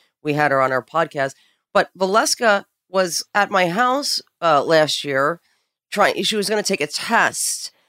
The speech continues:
and Valerie and I were, like, testing her, right? Like, on the, just for fun. We were, like, as friends, like, we were gonna make sure that you have your, you know, 'cause she was just visiting, and we were like, "No, no, no, we gotta help you with this test for tomorrow," right?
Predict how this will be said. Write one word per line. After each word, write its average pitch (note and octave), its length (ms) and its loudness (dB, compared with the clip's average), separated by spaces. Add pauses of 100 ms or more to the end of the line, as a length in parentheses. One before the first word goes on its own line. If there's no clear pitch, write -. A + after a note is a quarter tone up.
(280)
and F3+ 480 4 (320)
Valerie B3 560 6
and F#3 100 6
I E3+ 160 6
were, F3+ 160 0
like, F3+ 220 2
testing F4+ 560 2
her, C3+ 260 2
right? F3+ 240 4
Like, G3 180 4
on G3+ 180 4
the, G#3 200 6
just C#4+ 180 0
for B3+ 140 4
fun. D#3+ 380 4
We F3 60 2
were, G3 100 6
like, F#3+ 160 4
as G3+ 160 4
friends, A3+ 300 2
like, F3+ 140 4
we G3+ 80 4
were G3+ 60 6
gonna G3 140 6
make G3 180 2
sure G3+ 180 0
that F3+ 140 0
you G3 140 0
have F3 260 4
your, F3 180 4 (100)
you F#3 120 0
know, D#3+ 100 4
'cause D#3+ 140 -12
she F3 80 -6
was G3 120 -2
just E3 140 -2
visiting, E3+ 420 0
and C#3+ 80 -2
we D3+ 40 0
were D3 80 2
like, C#3+ 140 0
"No, A#3+ 140 4
no, A3 40 4
no, E3 140 2 (280)
we F#3 100 -4
gotta F3+ 180 2
help F#3 240 0
you F3+ 100 -4
with D#3 140 -2
this - 180 -18
test - 260 -8
for E3 100 -14
tomorrow," A#2+ 340 -2
right? C3+ 180 0